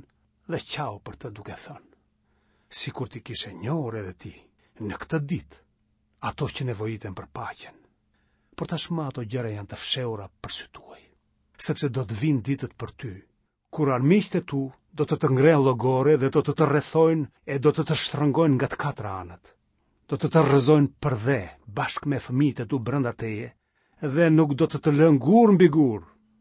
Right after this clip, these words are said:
sepse ti nuk morë vesh kohën kur Perëndia erdhi tek ti." Ai hyri në tempull dhe filloi t'i dëbonte jashtë ata që shisnin, duke u thënë: "Është e shkruar, shtëpia ime do t'jetë shtëpi lutjesh,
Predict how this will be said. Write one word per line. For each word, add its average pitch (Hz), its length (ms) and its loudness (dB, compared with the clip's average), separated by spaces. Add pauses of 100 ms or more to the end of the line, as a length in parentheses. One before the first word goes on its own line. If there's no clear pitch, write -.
(180)
sepse - 300 -2
ti 160 160 2
nuk 185 240 4
morë 202 240 4
vesh 165 320 0
kohën 135 400 2 (520)
kur 151 140 0
Perëndia 120 640 -2 (120)
erdhi 95 360 -10
tek - 200 -16
ti." - 140 -20 (1120)
Ai 214 200 6
hyri 156 320 4
në 131 160 0
tempull 117 480 -12 (320)
dhe 151 160 -4
filloi 185 340 0
t'i 170 140 -4
dëbonte 160 400 2
jashtë 147 340 2
ata 123 140 -6
që 120 160 -8
shisnin, 120 420 -8
duke 117 220 -8
u 98 80 -10
thënë: 95 280 -16 (360)
"Është 139 240 -4
e - 80 -4
shkruar, 180 420 -6 (400)
shtëpia 202 540 4
ime 220 200 4
do 185 120 2
t'jetë 190 240 -2
shtëpi - 280 -4
lutjesh, 143 500 -4